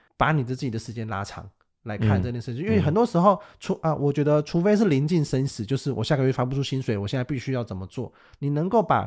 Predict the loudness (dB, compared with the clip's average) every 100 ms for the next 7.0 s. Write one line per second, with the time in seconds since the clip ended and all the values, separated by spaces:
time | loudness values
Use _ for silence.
0 | 2 2 4 0 0 -2 0 0 0 -2
1 | -4 -4 -6 -6 -4 -4 -4 -4 -6 -4
2 | -4 -4 -6 -8 _ -4 -2 -2 -2 -2
3 | -2 -2 -2 -2 -6 -8 0 2 2 0
4 | -2 -2 -4 -4 -4 -4 -6 -6 -8 -8
5 | -10 -10 -10 -8 -2 0 2 2 0 -2
6 | -6 -4 -4 -6 -6 -8 -8 -8 -10